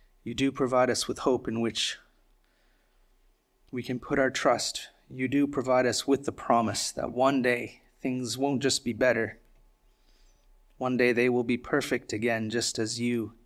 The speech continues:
intend them. So we pray again, O God, you declare your almighty power chiefly in showing mercy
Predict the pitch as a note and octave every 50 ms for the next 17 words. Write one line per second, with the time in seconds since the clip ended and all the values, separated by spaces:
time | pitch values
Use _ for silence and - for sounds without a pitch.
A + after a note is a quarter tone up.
0 | _ - A#2 G#2+ G2+ - - A#2 A2 G#2 A2 A2 G2+ A2+ A2 - _ _ _ _
1 | _ _ _ _ _ _ _ _ _ _ _ _ _ _ _ _ _ _ _ _
2 | _ _ _ _ _ _ _ _ _ _ _ _ _ _ _ _ _ _ _ _
3 | _ _ _ _ _ _ _ _ - - - - - B2+ B2+ C3 C3 C3 C3 -
4 | C3+ C3 C3+ C3 C3 C3 B2+ B2 A#2+ A2+ A2 A2 A#2 B2+ A#2 A#2+ A#2 A#2+ A#2+ A#2+
5 | A#2 C3 D3 D3+ C#3+ C#3+ C3+ - - - D3 D3 D3+ B2 G2 F2+ - - _ _
6 | _ _ _ _ _ _ _ _ _ _ _ _ _ _ _ _ _ _ _ _
7 | _ _ _ - C#3+ F3 F#3+ F3 E3+ E3+ D#3 D3 D3+ D#3 D3 C#3+ C#3+ D3 - -
8 | C#3+ C#3+ D3 C#3+ C#3 C#3 - - - F3 E3 D#3+ - - D3+ C#3+ A#2 B2 C#3 C#3+
9 | D3 - - - C3 B2+ C3 B2+ B2+ B2+ A#2+ A#2+ A#2+ A#2+ - - - B2+ A#2+ A#2+
10 | B2